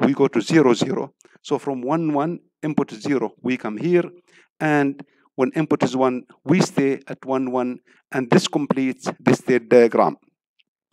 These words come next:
If we would like to find out the flip-flop input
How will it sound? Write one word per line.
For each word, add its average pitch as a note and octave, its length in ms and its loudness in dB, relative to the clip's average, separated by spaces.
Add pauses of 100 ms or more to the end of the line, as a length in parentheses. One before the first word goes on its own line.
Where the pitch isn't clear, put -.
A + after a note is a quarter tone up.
(640)
If - 180 4
we A#3+ 120 6
would G#3+ 200 2
like D#3 320 2
to D#3 80 0
find D#3 440 2
out C#3+ 360 4 (280)
the - 100 2
flip-flop - 1120 0 (440)
input G3+ 500 2